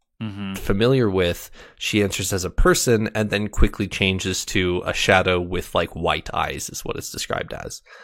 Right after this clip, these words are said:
Speaker 2: So could that mean that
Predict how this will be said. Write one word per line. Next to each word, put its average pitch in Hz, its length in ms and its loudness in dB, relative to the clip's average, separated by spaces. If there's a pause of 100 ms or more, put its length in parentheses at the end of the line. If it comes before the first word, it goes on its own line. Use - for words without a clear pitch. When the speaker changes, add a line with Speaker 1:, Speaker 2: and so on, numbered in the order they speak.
(460)
Speaker 2:
So 95 500 2 (1400)
could 113 260 -2
that 101 280 4
mean 101 260 0
that 95 220 0